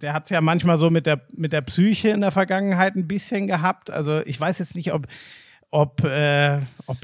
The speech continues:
Tolisso so ein reiner Glue-Guy sozusagen ist. Ich glaub, der hat's bei den Bayern, wenn er gesund war, schon ausreichend unter Beweis, äh,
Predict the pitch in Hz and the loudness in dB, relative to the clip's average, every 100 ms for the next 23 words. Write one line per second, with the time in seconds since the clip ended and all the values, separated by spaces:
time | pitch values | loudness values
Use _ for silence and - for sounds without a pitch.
0 | - 143 143 131 - 156 190 165 151 135 | -4 -2 0 0 0 0 2 4 4 4
1 | 123 160 165 147 143 123 147 240 180 139 | 2 4 4 4 4 4 6 6 4 2
2 | 127 123 110 120 123 135 113 117 120 131 | 2 2 0 -2 -2 -2 2 4 4 2
3 | 156 139 139 156 151 156 147 175 - 143 | 0 -2 -2 -2 0 0 0 0 2 2
4 | 135 131 151 170 147 110 131 165 220 214 | 2 2 2 4 2 2 2 4 4 2
5 | 165 170 156 202 202 - 151 - 226 - | 0 0 2 0 -2 -2 -2 2 0 2
6 | 127 131 123 120 120 131 127 127 123 113 | 0 -2 -2 -6 -2 -4 -2 -6 -6 -10
7 | 107 107 113 113 - 123 110 107 101 | -10 -8 -10 -12 -16 -16 -14 -12 -12